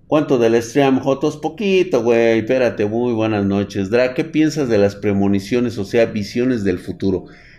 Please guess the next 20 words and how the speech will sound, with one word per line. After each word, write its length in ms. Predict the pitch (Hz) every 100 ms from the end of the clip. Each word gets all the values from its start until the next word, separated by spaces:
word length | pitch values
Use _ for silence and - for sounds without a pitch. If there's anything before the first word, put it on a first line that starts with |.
| -
Sí 300 | - 175 185
existen 640 | 196 - 170 165 180 160
como 320 | 131 104 98 -
tal, 360 | 127 147 - -
aunque 400 | 113 104 110 107
pueden 640 | - 143 160 170 165 -
cambiar 800 | 123 107 107 120 131 110 98 -
porque 320 | 113 101 110
dependen 640 | 107 107 147 147 147 139 127
mucho 720 | 135 143 139 - 92 98 - - - - -
de 480 | 104 110 117 120 -
las 260 | 117 117 110
situaciones 840 | 113 107 113 107 - 151 156 139
del 200 | 117 104
pasado, 600 | - 101 - 127 131 131
del 200 | 117 98
presente 840 | - 95 - 117 117 107 120 107 -
y 120 | 98
del 200 | 90 85
futuro. 640 | - 87 - 95 87